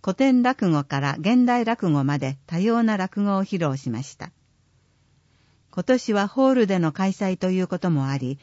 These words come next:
学級生はゆったりと落語を楽しみ、笑いにあふれたひとときを過ごしました。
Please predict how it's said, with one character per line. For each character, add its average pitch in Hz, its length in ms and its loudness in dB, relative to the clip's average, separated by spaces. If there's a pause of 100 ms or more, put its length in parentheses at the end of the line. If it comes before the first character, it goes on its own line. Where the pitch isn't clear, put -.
(280)
学 175 240 -4
級 277 180 2
生 151 300 -2
は 135 220 -2
ゆ 156 120 -6
っ 165 60 -4
た 254 240 -2
り 247 100 0
と 151 160 -2
落 139 260 -2
語 202 140 2
を 185 100 -2
楽 175 220 -2
し 165 200 -4
み、 135 200 -2 (300)
笑 240 320 0
い - 20 4
に 240 160 2
あ 220 100 -2
ふ 240 120 -2
れ 233 120 0
た 202 140 -4
ひ - 140 -8
と 226 100 -4
と 208 100 -4
き 151 160 -6
を 135 120 -4
過 147 120 -8
ご 139 120 0
し 143 120 -8
ま 131 140 -4
し - 140 -18
た。 - 160 -20